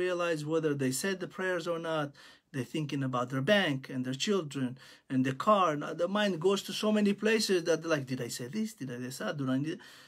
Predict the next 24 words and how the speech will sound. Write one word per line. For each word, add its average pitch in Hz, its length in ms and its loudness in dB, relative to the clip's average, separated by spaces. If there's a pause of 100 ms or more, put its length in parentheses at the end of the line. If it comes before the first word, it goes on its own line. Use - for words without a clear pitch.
(200)
It's 151 120 -4 (100)
completely 214 400 0
bizbuz 180 500 0
man 202 140 2
shel 196 160 -2
tefillah. 180 560 -4 (200)
It's 139 120 -6
completely, 196 640 -4 (320)
you 160 100 -6 (120)
have 226 140 2
to 214 100 0
look 262 400 4 (240)
and 170 140 0 (120)
read, 233 320 6
"אדוני, 196 560 4
שפתי 220 640 2
תפתח, 254 600 2 (300)
ופי 185 280 2
יגיד 202 380 8
תהילתך." 147 400 -2
You 160 180 2
have 254 360 6
to - 60 -20 (300)
open, 254 600 6